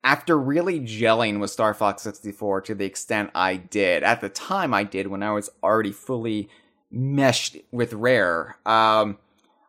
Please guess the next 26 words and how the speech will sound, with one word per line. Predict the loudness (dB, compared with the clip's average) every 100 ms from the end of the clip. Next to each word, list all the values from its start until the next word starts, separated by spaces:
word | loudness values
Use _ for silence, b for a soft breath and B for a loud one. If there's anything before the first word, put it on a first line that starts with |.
| 0
I | 0
think | 2 -2 -4
Star | -8 -2 4 6
Fox | 6 4 4 0
Adventures | -8 -2 0 0 -4 -4 -2 -4 -6 -8 -10 -16 _ _ _ _ _ _ _ _ _ _ _ -12
just | -2 0 -2 -6
really | -4 0 2 2 2
made | 2 0 0
me | -2 -4
adore | -4 -2 2 2
Star | 0 0 0 0
Fox, | -2 -2 -2 -6
and | -6 -4
it | -4 -6
br-, | -8 -10
brought | -2 2 4
it | 6
up | 4 4
almost | -2 -2 -4
to |
the | -8
same | -6 -6 -6
tier | -6 -4 0 2
as | 0 -2
Donkey | -2 -2 -2 -8
Kong, | -4 -4 -4 -8